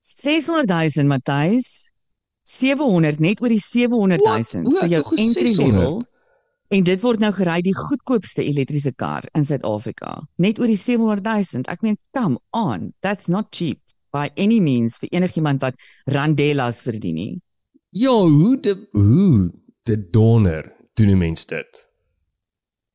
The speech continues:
Speaker 1: Nee, ek sê dit word so duur, Matthys, ons gaan almal Bajaj's ry vir 'n paar jaar.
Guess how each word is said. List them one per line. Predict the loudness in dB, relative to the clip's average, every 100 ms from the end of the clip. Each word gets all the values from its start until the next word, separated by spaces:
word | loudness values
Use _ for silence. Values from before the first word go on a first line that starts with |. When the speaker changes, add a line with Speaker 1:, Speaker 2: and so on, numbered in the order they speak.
| _ _ _ _ _ -4
Speaker 1:
Nee, | -2 0
ek | -2 -2
sê | -2
dit | -2 -2
word | -4 -2
so | -4
duur, | -2 0 0
Matthys, | -2 -4 -6
ons | -6
gaan | -4
almal | -2 -2
Bajaj's | -2 -4 -4 -2 -4 -4
ry | -4 -6 -8 -14 _
vir | -6
'n | -4
paar | -2 0
jaar. | 0 -2